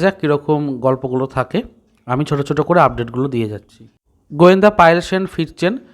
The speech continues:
এবং তার প্রকাশিতব্য নতুন বইয়ের প্রচ্ছদ চলে এসেছে মৌসুমী দত্তের। দ্বিতীয় রিপু নাম রাখা হয়েছে।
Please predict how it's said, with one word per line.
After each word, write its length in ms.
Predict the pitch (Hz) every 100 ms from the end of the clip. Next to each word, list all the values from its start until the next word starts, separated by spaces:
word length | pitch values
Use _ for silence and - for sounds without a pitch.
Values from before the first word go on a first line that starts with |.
| _ -
এবং 140 | 139 160 165
তার 180 | 156 156 180
প্রকাশিতব্য 560 | 165 165 147 143 165 147 160
নতুন 200 | 143 180 185 156
বইয়ের 240 | 147 185 - _ _
প্রচ্ছদ 400 | 143 147 - 160 - _ -
চলে 140 | 147 139
এসেছে 220 | 147 139 196 156
মৌসুমী 340 | 135 - 139 127
দত্তের। 340 | 120 - 196 233 - - -
দ্বিতীয় 280 | 139 156 175 160
রিপু 200 | 143 147 165
নাম 80 | 131 120
রাখা 180 | 120 120
হয়েছে। 260 | 135 131 185